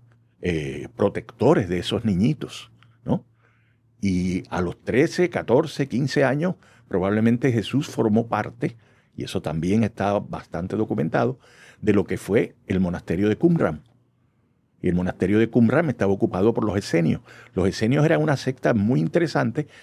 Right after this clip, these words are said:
porque tenían una, unas filosofías, eh, muy amplias, muy, muy amplias y muy,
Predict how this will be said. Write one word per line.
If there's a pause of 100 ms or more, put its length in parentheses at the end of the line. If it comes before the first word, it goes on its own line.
(280)
porque
tenían
una, (800)
unas
filosofías, (400)
eh,
muy
amplias,
muy,
muy
amplias
y
muy,